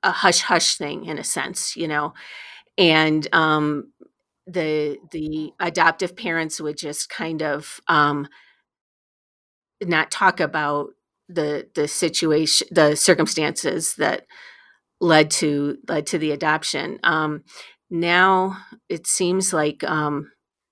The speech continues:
open adoptions are much more popular, and I know that, um, my, my brother-in-law and his wife, um, who, when, when they got married, um,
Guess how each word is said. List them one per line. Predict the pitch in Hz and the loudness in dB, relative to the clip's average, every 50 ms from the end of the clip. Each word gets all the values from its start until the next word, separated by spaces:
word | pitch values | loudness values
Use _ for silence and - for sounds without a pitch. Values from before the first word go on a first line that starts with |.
| _ _ _ - | _ _ _ 4
open | 170 170 170 170 196 180 | 4 4 4 4 4 2
adoptions | 180 175 196 180 180 180 - - - 196 190 185 | 4 4 4 4 4 2 2 0 0 2 2 4
are | 196 185 | 2 2
much | 185 185 190 190 - - | 2 2 0 0 0 0
more | 196 190 | 0 0
popular, | 190 196 - 202 196 196 - 208 208 202 208 208 196 185 - - | 0 0 0 0 0 0 0 0 2 4 4 4 2 2 0 -2
and | 170 165 160 160 156 156 151 - - - - - - - - - - - _ _ _ - | -2 -2 0 0 0 0 -2 -4 -6 -12 -20 -20 -20 -20 -20 -20 -20 -20 _ _ _ 0
I | 175 170 | 2 4
know | 165 170 180 180 180 180 | 6 6 8 8 8 8
that, | 170 175 165 160 156 - - - | 8 6 6 6 6 4 4 4
um, | 165 156 156 156 160 - | 4 4 4 2 2 2
my, | 170 165 160 156 160 160 - - | 4 4 4 4 2 0 -2 -2
my | - 180 165 165 | -2 -2 -2 0
brother-in-law | 160 180 175 175 180 175 170 170 165 170 165 165 165 165 | 2 4 4 6 6 6 6 4 4 6 6 6 6 4
and | 160 - - 165 160 | 2 0 0 -2 -2
his | - 165 156 - 170 | -2 0 0 0 2
wife, | 165 160 156 160 165 - - - - - - - | 4 4 4 2 0 -2 -6 -8 -8 -8 -4 0
um, | 165 160 151 151 147 151 143 175 180 - _ _ _ _ _ _ _ _ _ _ _ _ _ _ _ _ _ _ - - _ _ - _ _ _ _ - - 226 - | 2 4 4 4 4 2 0 -4 -8 -12 _ _ _ _ _ _ _ _ _ _ _ _ _ _ _ _ _ _ -14 -14 _ _ -20 _ _ _ _ -14 -12 -10 -6
who, | - 202 180 170 165 160 156 156 _ - - - - - - - _ _ | -2 -2 0 0 0 -2 -4 -8 _ -20 -20 -20 -20 -20 -20 -20 _ _
when, | - 180 175 175 175 175 | -2 0 0 0 0 0
when | 175 180 180 | 0 0 2
they | 190 196 | 2 4
got | 196 202 196 190 180 | 6 6 6 4 4
married, | 190 190 185 185 180 180 175 175 165 - - | 2 2 2 2 2 0 0 -2 -4 -6 -6
um, | - 156 151 151 151 147 151 151 151 | -4 -4 -4 -4 -6 -8 -10 -14 -18